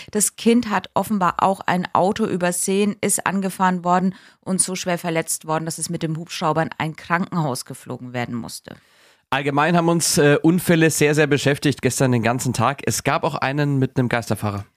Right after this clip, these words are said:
Speaker 1: Ja, auf der B hundertdreiundsiebzig war das in Lichtenfels, also auf der Ausbaustrecke. Da ist ein Thüringer auf der zweispurigen Straße in falscher Richtung, Richtung Kronach gefahren und dann mit dem Wagen einer Frau zusammengestoßen.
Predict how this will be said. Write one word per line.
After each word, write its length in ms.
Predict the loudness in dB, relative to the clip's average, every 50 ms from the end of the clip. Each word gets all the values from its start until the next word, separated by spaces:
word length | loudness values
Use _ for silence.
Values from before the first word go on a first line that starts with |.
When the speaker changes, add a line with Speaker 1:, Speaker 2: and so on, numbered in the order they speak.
| _ _ 2
Speaker 1:
Ja, 180 | 2 4 4 4
auf 140 | 2 2 2
der 180 | 4 4 4
B 160 | 4 4 4
hundertdreiundsiebzig 880 | 4 4 4 2 2 2 2 2 0 0 -2 -4 -4 -4 -6 -8 -4 0
war 140 | 0 0
das 120 | 0 0 -2
in 120 | -4 -4
Lichtenfels, 800 | -2 -2 -4 -4 -6 -8 -8 -8 -6 -6 -4 -2 -2 -2 -4 -8 -4
also 260 | -4 -2 -2 -2 -2 -4
auf 160 | -4 -4 -2
der 200 | -2 0 0 0
Ausbaustrecke. 920 | 0 -2 -2 -4 -4 -2 -2 -2 -2 -2 -4 -4 -4 -4 -2 -2 -2 0
Da 100 | 0 -2
ist 380 | -2 -2 -4 -4 -4 -4 -6 -2
ein 380 | 0 0 0 0 0 -2 -4 -6 -8
Thüringer 640 | -10 -4 -2 0 0 2 2 2 2 2 2 2
auf 180 | 0 -4 -6 -6
der 360 | -2 0 2 2 2 0 -2
zweispurigen 720 | -2 -2 0 0 0 0 -4 -6 -4 -4 -2 -2 -4 -6 -6
Straße 480 | -6 -6 -2 0 2 2 2 0 -2
in 140 | -6 -8 -6
falscher 480 | -2 0 0 0 0 0 -2 -2 -2 -2
Richtung, 380 | -4 -6 -6 -8 -6 -4 -4
Richtung 440 | -4 -4 -6 -6 -6 -6 -6 -6 -8
Kronach 540 | -10 -6 -2 2 4 4 4 4 4 2 -4
gefahren 400 | -10 -10 -4 0 0 2 2 2
und 100 | 0 -2
dann 160 | -2 -2 -2
mit 140 | -2 -2 -2
dem 180 | -2 -4 0
Wagen 240 | 0 0 0 0 0
einer 180 | -2 -2 -2 -2
Frau 280 | -4 -2 0 0 0
zusammengestoßen. 1080 | 0 -2 -6 -6 -2 -2 0 0 0 -2 -2 -4 -4 -4 -6 -4 -2 -2 0 0 0 0